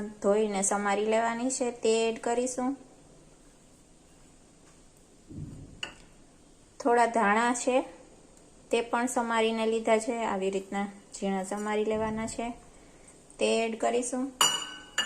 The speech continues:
અને આવી રીતના આદુ, મરચાં અને લસણની પેસ્ટ છે, તે લેશું.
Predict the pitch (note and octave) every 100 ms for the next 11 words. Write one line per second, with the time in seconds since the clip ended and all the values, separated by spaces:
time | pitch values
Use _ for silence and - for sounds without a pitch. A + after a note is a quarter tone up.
0 | - - - - - - - - - -
1 | - - - - A3+ A3+ A3+ A#3+ A#3 A#3+
2 | A#3+ - A#3+ - G3+ A3 C4 B3 A3+ G#3
3 | G#3+ A#3 A#3 - G3+ G3+ G3+ A3+ - A3+
4 | A3 A#3 C#4 - - A3+ A3 A3 - -
5 | A3+ - - - - - - - - -
6 | - - - - - - - - - A3+
7 | A3 A3+ - C4